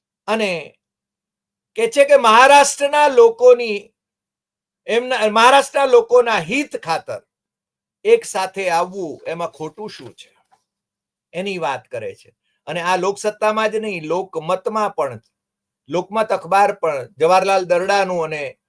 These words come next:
એમના પુત્રો જે ચલાવે છે એ, એ એની અંદર પણ એ કહે છે કે અજીત દાદા પવારને પાછા કોટ કરીને પણ કહેવામાં આવ્યું છે કે શરદ પવાર જે આ સંસ્થાચે अध्यक्ष आहेत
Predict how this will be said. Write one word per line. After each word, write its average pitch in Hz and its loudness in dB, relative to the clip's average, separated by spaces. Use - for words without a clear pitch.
એમના 175 -2
પુત્રો 196 -4
જે 185 -4
ચલાવે 165 0
છે 165 -12
એ, 151 -6
એ 175 -2
એની 196 -4
અંદર 190 4
પણ 151 -2
એ 175 0
કહે 165 2
છે 208 0
કે 160 -6
અજીત 220 -2
દાદા 214 6
પવારને 190 4
પાછા 175 -2
કોટ 208 0
કરીને 202 -2
પણ 202 -6
કહેવામાં 180 0
આવ્યું 170 -4
છે 147 -14
કે 233 8
શરદ 277 8
પવાર 285 8
જે 277 4
આ 269 8
સંસ્થાચે 269 2
अध्यक्ष 254 4
आहेत 165 2